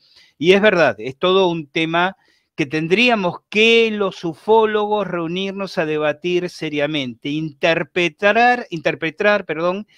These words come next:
el teatro de apariciones. Es algo que no estamos haciendo. Uno de los oyentes, no recuerdo el nick,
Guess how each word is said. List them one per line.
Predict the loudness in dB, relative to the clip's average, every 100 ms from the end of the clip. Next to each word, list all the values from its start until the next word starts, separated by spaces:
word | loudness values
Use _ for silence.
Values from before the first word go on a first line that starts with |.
| _
el | -6 -4 0
teatro | 2 6 6 4 0 0
de | 0 -2
apariciones. | -2 -4 -4 -10 -8 -8 -10 _ -20 _
Es | -10
algo | -6 -6
que | -6
no | -10
estamos | -8 -8 -8 -14
haciendo. | -20 -20 -20 _ _ -20 -20 -20 _
Uno | 2 2 6
de | 8 8
los | 4 4 4 2 -2
oyentes, | -4 0 0 0 -2 -2
no | -2
recuerdo | -2 0 -2 0 0
el | 0 -2
nick, | -4 -4 -12